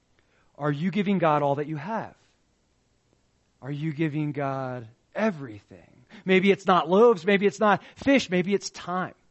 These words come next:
Maybe it's effort. Maybe it's energy. Maybe it's money. I'm not saying give all your money to God. That's not what I'm saying. Just follow my heart. The thing that God is asking you to give, are you giving it to him?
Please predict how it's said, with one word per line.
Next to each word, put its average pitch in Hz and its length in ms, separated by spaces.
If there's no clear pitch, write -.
Maybe 190 280
it's 175 200
effort. 190 400
Maybe 190 280
it's 185 160
energy. 156 500
Maybe 202 240
it's 185 160
money. 147 580
I'm 127 80
not 147 160
saying 156 260
give 180 220
all 185 160
your 196 140
money 180 240
to 165 80
God. 135 280
That's 117 200
not 170 160
what 160 100
I'm 139 120
saying. 151 260
Just 127 140
follow 175 240
my 139 180
heart. 180 340
The 185 100
thing 262 460
that 190 300
God 233 400
is 196 340
asking 233 640
you 202 300
to 196 200
give, 240 400
are 196 140
you 175 220
giving 165 520
it 110 180
to - 160
him? 95 160